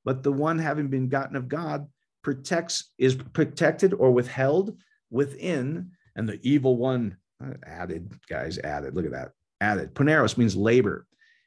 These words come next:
And there is no labor, and the evil not. There's no labor, because this birth happens up here. It's not the physical birth of the, of the tree of the knowledge of good and evil. That you, that touches within, meaning then this touches is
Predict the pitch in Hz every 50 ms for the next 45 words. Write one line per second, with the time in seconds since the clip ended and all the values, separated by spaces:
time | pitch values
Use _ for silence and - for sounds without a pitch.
0 | _ _ _ 120 127 131 131 135 143 143 131 123 110 120 123 123 123 135 147 175
1 | 180 180 185 185 165 143 143 151 147 135 110 90 - - 101 113 113 113 - -
2 | 151 170 170 185 175 139 123 113 107 87 - _ _ - 107 110 104 120 120 123
3 | 135 160 180 170 135 117 113 120 135 170 202 196 196 _ _ _ _ - 95 90
4 | 110 95 90 113 131 127 - 98 101 107 107 - 95 95 - 92 90 92 90 -
5 | - 107 135 156 156 160 - 98 92 92 - 78 - 107 101 107 107 98 101 101
6 | 104 107 123 156 127 - 95 87 85 92 90 90 - 98 90 95 95 - - 101
7 | 104 98 101 98 101 98 98 95 98 90 90 98 95 92 98 101 127 175 190 196
8 | - _ _ _ _ _ _ _ _ _ _ _ _ _ _ _ _ _ _ _
9 | _ _ _ _ 98 123 120 - 110 120 120 - - - 120 113 - - - 147
10 | 139 - 147 143 135 131 131 - 113 120 120 120 135 135 117 104 104 113 117 120
11 | 113 104 87 - 107 107 104 104 104 - - - 131 120 131 - 107 95 95 101
12 | 90 87 90 90 -